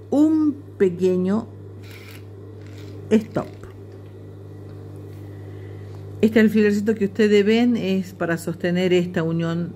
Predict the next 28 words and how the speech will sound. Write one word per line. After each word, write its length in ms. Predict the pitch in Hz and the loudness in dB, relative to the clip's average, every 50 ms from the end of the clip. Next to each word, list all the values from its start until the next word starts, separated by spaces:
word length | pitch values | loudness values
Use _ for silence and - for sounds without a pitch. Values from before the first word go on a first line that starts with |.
| - | -12
siempre 380 | - - 165 160 160 151 147 147 | -8 -6 -6 -4 -4 -2 -2 -2
abierta, 520 | 156 160 170 175 185 185 190 196 208 202 | 2 4 4 4 4 2 2 0 0 0
no 280 | - 147 147 156 156 151 | 2 0 0 0 0 -2
tiene 280 | - 160 160 165 170 160 | -2 -2 0 2 2 2
ninguna 380 | 156 156 151 151 156 156 156 | 2 0 0 0 0 0 0
marquita, 540 | 151 147 143 135 - - 170 160 156 170 165 | 0 0 -2 -4 -4 -2 -2 -2 0 0 0
no 180 | 160 156 143 139 | 2 2 0 0
es 100 | 139 147 | 0 0
nada. 480 | 160 170 170 170 151 143 160 190 214 - - - - - - - - - - - - - - - - - - - - - - - - - - - - - - - - | 0 2 2 2 2 0 -2 -2 -4 -6 -10 -16 -16 -18 -18 -16 -16 -16 -16 -16 -18 -18 -18 -18 -18 -16 -16 -16 -16 -16 -16 -16 -16 -16 -14 -14 -14 -14 -14 -2 4
Y 160 | 233 262 294 | 6 8 8
en 200 | 302 294 285 254 | 10 8 8 8
la 160 | 226 214 214 - | 6 6 4 2
parte 320 | 247 240 240 240 247 208 | 2 2 2 4 4 4
de 120 | 185 175 | 4 4
atrás 1000 | 165 160 - - 262 294 320 330 320 - - - - - - - - - - - - - - - - | 2 0 0 0 2 2 2 0 -2 -6 -12 -14 -14 -14 -14 -14 -14 -16 -16 -16 -16 -16 -16 -14 -8
voy 320 | - 156 165 180 175 165 | -2 4 6 6 6 6
a 80 | 151 151 | 4 0
hacer 260 | 147 - 175 165 151 | -2 0 -2 0 0
exactamente 1000 | 160 160 156 - 247 233 220 202 202 - - 151 151 156 151 151 151 143 - 147 | 0 -2 -2 0 2 2 2 2 0 -4 -4 -4 -2 -2 -2 -2 -2 -2 -2 -2
lo 200 | 151 170 202 240 | 0 2 2 4
mismo, 540 | 285 269 233 226 233 220 226 226 233 233 226 | 6 6 6 6 6 6 4 4 4 4 4
lo 200 | 214 175 156 147 | 4 2 2 0
voy 260 | 147 147 151 151 160 | 0 0 0 0 0
a 80 | 170 190 | 2 2
medir, 560 | 220 247 240 208 185 170 170 175 180 190 - - - - - - - - - - - - - - - - - - - - - - | 2 2 4 4 4 4 2 2 0 -4 -12 -12 -16 -18 -18 -18 -18 -18 -18 -18 -18 -18 -18 -18 -18 -18 -18 -18 -18 -18 -16 0
pero 340 | - 285 285 285 269 269 262 | 2 4 6 6 6 6 6
en 180 | 269 269 262 269 | 6 6 6 6
est-, 240 | 269 269 269 254 - | 6 6 4 4 0